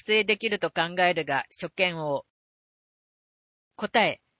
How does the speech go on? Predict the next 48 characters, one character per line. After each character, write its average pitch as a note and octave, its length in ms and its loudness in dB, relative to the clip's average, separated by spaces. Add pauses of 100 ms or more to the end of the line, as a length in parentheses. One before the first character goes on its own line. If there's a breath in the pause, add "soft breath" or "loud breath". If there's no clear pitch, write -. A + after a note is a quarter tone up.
(180)
北 - 240 2
長 C4+ 280 0
瀬 B3 200 6
エ B3 60 4
リ F#3+ 180 4
ア E3 80 4
は D3 240 4
岡 C4 240 0
山 C4 240 2
市 - 140 -8
の F#3 120 -4
都 G3+ 120 -6
市 - 140 -14
拠 B3 120 0
点 G#3+ 260 0
の E3+ 100 -6
一 G3+ 220 -4
つ F3 140 -12
で E3 140 2
あ D3+ 100 6
り、 D3 240 -6 (120)
ア F3+ 100 2
リ C#4 180 0
ー B3+ 40 -4
ナ A#3 120 2
が F#3+ 100 2
で F3+ 140 0
き G#3+ 140 -4
る F#3+ 100 -2
こ F3+ 140 -2
と E3 100 -2
で D#3+ 200 0
様 A3 260 -2
々 B3 240 0
な E3+ 100 -2
相 G3 240 -4
乗 A3 240 -2
効 A3 220 0
果 F3 100 0
が D#3 140 -2
出 E3+ 100 -4
て F#3 140 -4
く E3 100 -6
る D3+ 100 -6
と C#3 120 -6
考 C#3+ 120 -6 (200)
え B2+ 160 -4
る。 - 160 -20